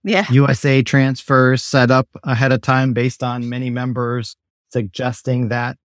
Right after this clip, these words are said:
Speaker 2: What do you think of the experience of U S A transfers to the resort?
Speaker 1: No, it was great. I, comfortable ride. It's, it was great. I mean, no complaints.
Speaker 2: Nice and easy there. So we arrive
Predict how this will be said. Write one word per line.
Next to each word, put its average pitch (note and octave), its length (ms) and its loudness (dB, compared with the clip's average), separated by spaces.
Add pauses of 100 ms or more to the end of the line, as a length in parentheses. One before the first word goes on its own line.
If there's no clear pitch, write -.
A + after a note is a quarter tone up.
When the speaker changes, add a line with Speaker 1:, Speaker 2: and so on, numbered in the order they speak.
(180)
Speaker 2:
What C3+ 100 0
do C3 60 4
you B2 80 4
think B2+ 260 0
of A2 140 -2
the A#2 120 -2
experience A#2 640 -6
of G#2+ 180 -8
U A2+ 140 -6
S A2 180 -10
A G#2+ 140 -6
transfers A2 720 -10
to G2+ 160 -12
the G2 80 -10
resort? G2+ 480 -12 (180)
Speaker 1:
No, D#4+ 180 6
it D#4+ 40 6
was B3+ 100 0
great. G3+ 380 0 (420)
I, F3+ 460 -6 (120)
comfortable F#3+ 460 -2
ride. G3+ 420 2 (520)
It's, G3+ 200 -6
it F#3+ 120 -4
was F#3+ 160 -2
great. B3 280 0 (520)
I - 60 -6
mean, F3 140 -2
no E3+ 140 2
complaints. - 640 -8 (160)
Speaker 2:
Nice A#2+ 320 -8
and C3 100 0
easy B2+ 400 -2
there. A#2 280 -4
So C3 200 -2
we B2 180 6
arrive C3+ 540 4